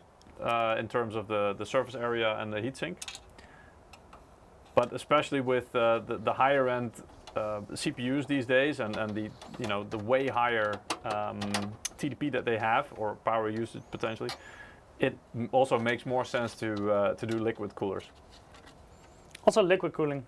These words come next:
Speaker 2: looks a lot better, I think.
Speaker 1: Yeah.
Speaker 2: But of course, that's personal preference.
Speaker 1: Yes.
Speaker 2: Here you can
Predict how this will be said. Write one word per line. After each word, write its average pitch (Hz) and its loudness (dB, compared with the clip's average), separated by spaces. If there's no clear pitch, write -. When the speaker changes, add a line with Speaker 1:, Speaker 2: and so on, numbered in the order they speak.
Speaker 2:
looks 143 -4
a 147 0
lot 139 0
better, 143 4
I 135 -2
think. 165 -12
Speaker 1:
Yeah. 135 6
Speaker 2:
But 180 10
of 185 2
course, 185 10
that's 160 8
personal 156 4
preference. 165 2
Speaker 1:
Yes. - -6
Speaker 2:
Here 156 8
you 156 2
can 151 -2